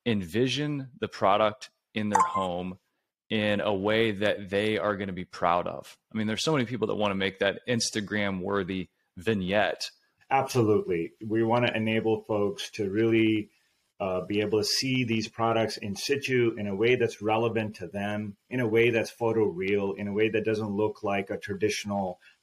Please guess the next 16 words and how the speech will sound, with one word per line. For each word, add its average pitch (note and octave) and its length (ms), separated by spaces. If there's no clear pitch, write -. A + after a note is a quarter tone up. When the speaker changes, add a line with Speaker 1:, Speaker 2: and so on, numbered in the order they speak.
Speaker 2:
background G#2+ 640
being G2+ 320
pasted A2+ 480
onto G2+ 640
the F#2 100
photograph G2 720
of, F2+ 160
of G2+ 160
an G2 140
item. F#2 440
And G#2+ 180
so A#2 220
there's B2 160
a B2 60
lot C3 320
of C3+ 120